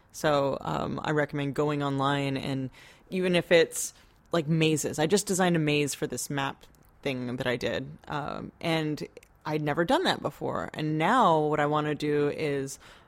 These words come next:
overlay a maze and puzzle on top of a s-, the next city that we go in. I hope my girls aren't listening to this. <laughs> Um, uh, spoilers.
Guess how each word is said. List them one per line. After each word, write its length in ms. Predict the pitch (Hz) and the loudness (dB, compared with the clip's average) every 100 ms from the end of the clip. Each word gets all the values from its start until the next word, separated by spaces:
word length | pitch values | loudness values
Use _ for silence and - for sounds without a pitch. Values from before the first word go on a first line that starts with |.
| _ | _
overlay 840 | - 190 208 196 175 170 160 160 160 - _ | 2 4 4 4 4 4 2 0 -4 -14 _
a 80 | 160 | 2
maze 720 | 160 156 175 214 170 147 139 - | 2 2 4 4 2 0 -4 -6
and 320 | 156 143 - | -4 -6 -8
puzzle 500 | - 196 196 185 160 | -4 0 2 2 2
on 200 | - 147 | 0 -2
top 420 | - - 160 175 | -4 -2 -2 0
of 180 | 165 143 | -2 -2
a 20 | |
s-, 180 | 135 - 156 | -6 -10 -8
the 140 | 147 | -4
next 260 | 151 139 - | -4 -4 -4
city 280 | - 165 151 | 0 0 0
that 180 | 139 - | -2 -4
we 100 | 139 | -4
go 200 | 139 113 | -4 -4
in. 220 | 127 139 - - _ | -8 -12 -16 -20 _
I 180 | - 143 | -8 -8
hope 240 | 127 156 - | -6 -6 -6
my 100 | 135 | -4
girls 300 | 131 131 139 | -2 -2 -4
aren't 160 | 127 | -6
listening 320 | - 135 143 147 | -8 -10 -10 -8
to 100 | 147 | -8
this. 1200 | 135 180 - 139 - 135 - 170 254 240 - - | -6 -4 -4 -4 -4 -6 -4 2 4 4 2 -2
<laughs> 280 | - - - | -8 -16 0
Um, 400 | 190 180 160 165 170 - - - - | 4 6 4 -2 -4 -6 -12 -20 -8
uh, 240 | 156 139 | -6 -4
spoilers. 600 | - - 240 240 180 - | -6 -2 0 2 0 -2